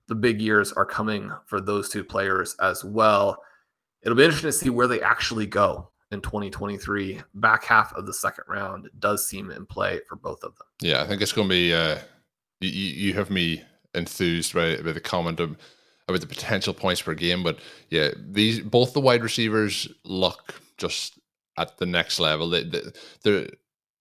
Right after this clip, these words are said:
Speaker 2: the things that they can do are things that not many, not many athletes in the world can do, never mind players playing in the N F L. So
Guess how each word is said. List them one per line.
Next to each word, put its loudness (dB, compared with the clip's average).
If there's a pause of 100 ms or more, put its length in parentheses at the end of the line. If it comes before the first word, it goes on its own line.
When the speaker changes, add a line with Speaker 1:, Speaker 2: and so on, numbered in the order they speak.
(260)
Speaker 2:
the -8
things 0
that -4
they 0
can -2
do 0 (800)
are -2 (560)
things -2
that -4
not -4
many, -4 (300)
not 2
many 2
athletes 2
in -4
the -4
world -2
can -8
do, -2
never -4
mind -2
players -4
playing -4
in -6
the -8
N -6
F -4
L. 0
So -2